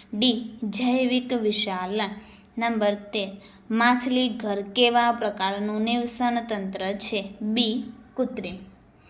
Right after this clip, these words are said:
વિદ્યાર્થી મિત્રો, ધોરણ ત્રણથી દસની જે નવી સ્વ અધ્યયન પોથી આવી ચૂકી છે બે હજાર ચોવીસ પચીસ, જેમાં બધા જ ભાગના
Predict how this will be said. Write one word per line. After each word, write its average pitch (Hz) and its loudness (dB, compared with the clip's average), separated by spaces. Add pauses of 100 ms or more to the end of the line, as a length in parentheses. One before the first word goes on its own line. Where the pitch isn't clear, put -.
(440)
વિદ્યાર્થી 262 4
મિત્રો, 269 8
ધોરણ 208 2
ત્રણથી 202 -2
દસની 220 0
જે 190 -6
નવી 208 -2
સ્વ 240 -2
અધ્યયન 226 2
પોથી 220 0
આવી 220 2
ચૂકી 240 -4
છે 240 0
બે 233 0
હજાર 220 -2
ચોવીસ 226 -2
પચીસ, 233 -4
જેમાં 202 -2
બધા 208 0
જ 214 -2
ભાગના 190 -4